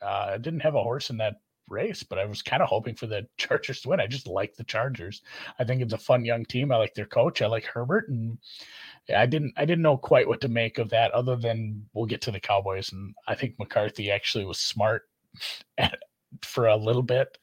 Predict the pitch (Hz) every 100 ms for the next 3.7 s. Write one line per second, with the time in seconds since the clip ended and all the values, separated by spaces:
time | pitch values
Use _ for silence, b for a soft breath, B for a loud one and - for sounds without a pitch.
0 | B B B B B 113 - 101 - _
1 | - 113 113 - 131 139 117 - 117 127
2 | - 110 123 123 110 113 117 110 117 117
3 | 110 - 117 117 - 95